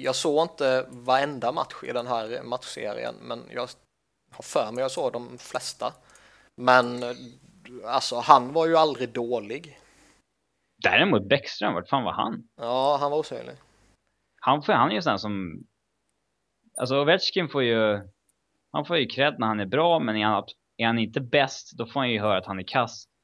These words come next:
Speaker 2: Men Bäckström, är han bra, då får han höra att han är bäst, men är han inte där, då får han inte höra någonting.
Speaker 1: Mm.
Speaker 2: Han var ju helt osynlig i match sju.
Speaker 1: Ja, verkligen.
Speaker 2: Sjukt.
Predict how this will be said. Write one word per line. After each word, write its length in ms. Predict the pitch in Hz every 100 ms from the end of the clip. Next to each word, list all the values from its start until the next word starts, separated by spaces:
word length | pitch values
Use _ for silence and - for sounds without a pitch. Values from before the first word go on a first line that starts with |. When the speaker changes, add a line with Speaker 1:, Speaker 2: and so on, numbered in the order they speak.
| _ _ _ _ _ _ _ _ _
Speaker 2:
Men 200 | - 110
Bäckström, 800 | 101 117 - - - 143 104 87 - - - _ _ -
är 80 | 107
han 160 | 107
bra, 260 | 107 156 180
då 100 | 147
får 120 | -
han 140 | 151 127
höra 160 | 117
att 60 | 104
han 140 | 107
är 60 | 95
bäst, 440 | 110 131 - -
men 160 | 107 101 95 95 - -
är 60 | 107
han 80 | 101
inte 280 | 95 90 147
där, 180 | 98 90
då 80 | 92
får 100 | 131
han 40 |
inte 120 | 101
höra 160 | 90 92
någonting. 360 | 87 92 - - _ _
Speaker 1:
Mm. 140 | 123 113 - _ _ _ _ _ _ _ _
Speaker 2:
Han 200 | - 117
var 80 | 143
ju 100 | 101
helt 540 | 90 - 175 90 82 -
osynlig 680 | 107 90 - 127 98 85 -
i 40 |
match 200 | 90 82 -
sju. 180 | 90 - _ _ _ _ _ _ _ _ _ _ _ _ _ _ _ _ _ _ _ _ _ _ _ _ -
Speaker 1:
Ja, 280 | 131 156
verkligen. 300 | 160 170 190
Speaker 2:
Sjukt. 120 | 110